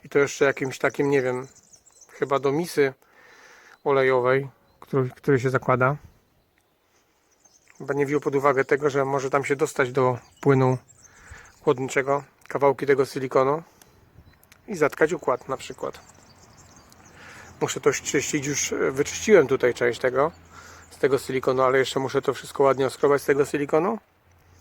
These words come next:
i zrobić to wszystko ładnie, tak jak powinno być. E, ja wymyśliłem sobie takie,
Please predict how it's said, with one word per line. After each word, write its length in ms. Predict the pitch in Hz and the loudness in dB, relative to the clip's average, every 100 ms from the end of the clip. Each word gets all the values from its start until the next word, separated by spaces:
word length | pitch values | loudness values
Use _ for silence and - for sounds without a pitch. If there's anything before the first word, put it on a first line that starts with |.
| - - - - - - - - _ _ _ - | -20 -20 -20 -20 -20 -20 -20 -20 _ _ _ -4
i 280 | 196 196 196 - - - - - - - - - - | 2 2 2 -2 -20 -20 -20 -20 -20 -20 -20 -20 -10
zrobić 360 | 135 139 131 123 | -4 -2 -2 -2
to 100 | 127 | -6
wszystko 320 | - 131 139 | -8 -2 2
ładnie, 280 | 127 127 123 | 4 4 2
tak 140 | 127 | 0
jak 120 | 127 | -2
powinno 400 | - 123 123 120 | -2 -2 0 2
być. 300 | 117 123 - - _ _ _ _ - - - - - _ _ _ _ _ _ _ - | 0 -4 -8 -20 _ _ _ _ -20 -20 -20 -20 -20 _ _ _ _ _ _ _ -8
E, 480 | 139 139 139 139 123 - - - - - | -6 -4 -4 -4 -6 -12 -20 -20 -18 -4
ja 140 | 147 | 0
wymyśliłem 420 | 139 156 147 165 139 | 2 0 0 -2 0
sobie 220 | 151 139 | 2 2
takie, 440 | 135 131 131 135 | 2 0 0 0